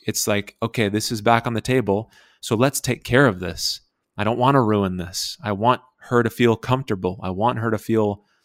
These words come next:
safe with me. I want this aspect of our, our relationship to be beneficial and fulfilling for both of us."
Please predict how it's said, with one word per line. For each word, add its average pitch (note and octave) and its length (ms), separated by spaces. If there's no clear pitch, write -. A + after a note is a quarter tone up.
safe - 440
with F#2+ 180
me. F2 240
I G#2+ 60
want B2+ 260
this C#3 240
aspect A#2+ 460
of A2+ 120
our, G#2+ 240
our A2 160
relationship A2 640
to A#2 100
be A2 100
beneficial A2+ 640
and G#2+ 140
fulfilling A2 600
for - 200
both A#2 400
of F#2 140
us." - 420